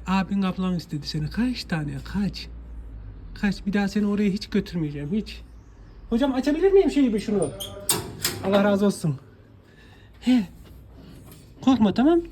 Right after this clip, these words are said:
Geçmiş olsun. Ee, ne kadar yakından attılarsa arkadaşlar şeyi, tüfe sanki böyle dayamışlar da buraya atmışlar bu gibi.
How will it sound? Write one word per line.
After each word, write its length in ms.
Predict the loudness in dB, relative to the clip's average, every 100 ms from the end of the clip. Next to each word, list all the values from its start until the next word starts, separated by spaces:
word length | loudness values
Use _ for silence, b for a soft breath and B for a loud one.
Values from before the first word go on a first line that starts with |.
| 2
Geçmiş 340 | 2 2 2
olsun. 360 | 2 2 -2 -2 -10 -20 -20 -20 -20 -20 -20 -20 B B B B B B -12 -6
Ee, 280 | -4 -4 -6 -8
ne 120 | -8
kadar 260 | -6 -6 -6
yakından 480 | -6 -2 -2 -2 -2
attılarsa 560 | -4 -4 -8 -8 -6
arkadaşlar 480 | -6 -4 -4 -4 -4
şeyi, 300 | -2 0 0 -2 B B B -20
tüfe 240 | -4 -2 -2
sanki 380 | -2 -4 -2
böyle 240 | -4 -4 -4
dayamışlar 540 | -4 -4 -6 -8 -8
da 160 | -4 -2
buraya 280 | -2 -4 -8 B B B B -14
atmışlar 560 | -12 -12 -12 -10 -8
bu 80 | -8
gibi. 220 | -8 -10